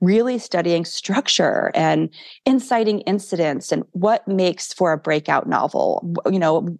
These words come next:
h-, what, why are certain novels working and why are, why don't they work?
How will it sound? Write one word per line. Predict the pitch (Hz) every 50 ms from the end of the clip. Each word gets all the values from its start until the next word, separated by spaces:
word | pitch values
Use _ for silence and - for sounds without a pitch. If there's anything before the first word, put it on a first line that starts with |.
| -
h-, | - - - - -
what, | - 185 180 180 190 233 262 - - - _ _
why | - 202 208 220 240
are | 233 226 220 202 190
certain | - - 208 190 175 185 175
novels | 165 156 151 156 160 -
working | 151 156 151 - - - - - - -
and | 170 170 170
why | 175 165 156
are, | 156 156 - - -
why | - 165 160 156
don't | 151 - 151 156 156 -
they | 156 151
work? | 156 - - - - - -